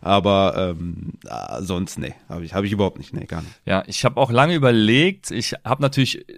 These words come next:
Speaker 2: also Nelson Aguilar hätte ich nie gedraftet, aber ihr wisst natürlich jetzt auch alle, warum. Er ist halt einfach sche-, schle-, schlecht.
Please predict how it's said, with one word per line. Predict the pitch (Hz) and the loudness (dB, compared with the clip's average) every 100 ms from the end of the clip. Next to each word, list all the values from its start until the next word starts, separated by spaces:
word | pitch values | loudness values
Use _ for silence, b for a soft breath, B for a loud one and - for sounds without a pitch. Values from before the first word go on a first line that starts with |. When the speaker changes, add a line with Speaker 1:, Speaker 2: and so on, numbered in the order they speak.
| - | -10
Speaker 2:
also | 113 110 | -6 -2
Nelson | 110 127 - | 0 0 -2
Aguilar | 107 131 131 | -2 2 4
hätte | 120 | 4
ich | 113 | 2
nie | 139 | 0
gedraftet, | 131 104 127 - - | 0 2 2 0 -2
aber | 113 113 | 0 0
ihr | 87 107 | 0 -4
wisst | 127 | -4
natürlich | 127 110 107 | -6 -8 -6
jetzt | 110 | -6
auch | 110 | -4
alle, | 107 107 | -4 -2
warum. | 95 113 156 | 0 0 2
Er | 117 | 2
ist | 135 | 2
halt | 107 | 2
einfach | 98 95 | 0 -4
sche-, | - 107 135 | -4 -4 -4
schle-, | - 92 | -8 -8
schlecht. | - 143 - | -4 -4 -4